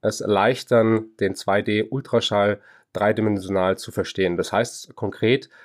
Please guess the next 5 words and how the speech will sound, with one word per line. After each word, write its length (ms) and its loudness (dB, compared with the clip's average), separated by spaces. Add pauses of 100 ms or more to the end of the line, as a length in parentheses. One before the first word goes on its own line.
(120)
dass 160 -8
die 120 -10
Studenten 680 0
beim 440 0
Erlernen 600 0